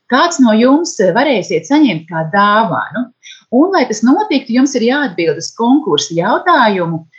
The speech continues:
kādas slavenas latviešu mākslinieces darba fragments ir izmantots grāmatas vāka noformējumā. Un, eh, st-, eh, atbildes sūtiet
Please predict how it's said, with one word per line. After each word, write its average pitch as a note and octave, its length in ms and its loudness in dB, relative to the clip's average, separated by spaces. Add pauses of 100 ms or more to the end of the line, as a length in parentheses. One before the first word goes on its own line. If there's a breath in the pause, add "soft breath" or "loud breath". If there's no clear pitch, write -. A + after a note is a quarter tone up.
(480 soft breath)
kādas B3 560 0 (240)
slavenas G3+ 720 0
latviešu F3+ 760 -2
mākslinieces D#3+ 1080 -2
darba G3+ 400 -2
fragments B3+ 640 0
ir F3+ 140 -6
izmantots F3 680 -2
grāmatas G#3 560 0
vāka A#3 320 0 (160)
noformējumā. C3 1000 0 (520 loud breath)
Un, F#3 220 2
eh, - 100 2
st-, - 260 -10
eh, E3 280 0
atbildes F3 680 0
sūtiet G#3 480 -2